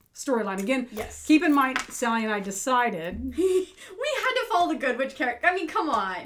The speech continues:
Speaker 1: that we
Speaker 2: You
Speaker 1: can
Speaker 2: already
Speaker 1: only,
Speaker 2: knew.
Speaker 1: there's three plot lines going on. We can't
Speaker 2: Yeah.
Speaker 1: do counts
Speaker 2: We
Speaker 1: and
Speaker 2: can't,
Speaker 1: everything for
Speaker 2: we
Speaker 1: every,
Speaker 2: can't do
Speaker 1: elements for
Speaker 2: everything.
Speaker 1: everybody. So,
Speaker 2: Yeah.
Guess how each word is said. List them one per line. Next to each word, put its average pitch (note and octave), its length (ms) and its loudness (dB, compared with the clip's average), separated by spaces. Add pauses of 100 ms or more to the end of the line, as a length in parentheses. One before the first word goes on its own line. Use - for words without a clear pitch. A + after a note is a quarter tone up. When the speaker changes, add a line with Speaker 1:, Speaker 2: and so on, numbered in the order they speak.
(120)
Speaker 1:
that D4 140 8
we - 60 8
Speaker 2:
You G#4+ 60 10
Speaker 1:
can G#4+ 140 10
Speaker 2:
already F4+ 140 10
Speaker 1:
only, G4+ 180 4
Speaker 2:
knew. D#4 100 2
Speaker 1:
there's D4 200 4
three F#4+ 240 0
plot D#4 320 2
lines B3 260 0
going A3 220 0
on. F#3+ 80 0
We G3 80 -4
can't C#4 340 2
Speaker 2:
Yeah. C#4 80 2
Speaker 1:
do B3+ 100 -2
counts B3 340 0
Speaker 2:
We E4+ 120 2
Speaker 1:
and A#3+ 80 2
Speaker 2:
can't, E4 140 4
Speaker 1:
everything A#3+ 260 -2
for A3 120 -2
Speaker 2:
we G#3+ 60 4
Speaker 1:
every, G#3+ 120 0
Speaker 2:
can't C4 140 0
do B3 60 2
Speaker 1:
elements A3 300 2
for A3+ 100 -4
Speaker 2:
everything. A#3 140 -2
Speaker 1:
everybody. G3 360 -4
So, A3 160 -2
Speaker 2:
Yeah. G3+ 160 -4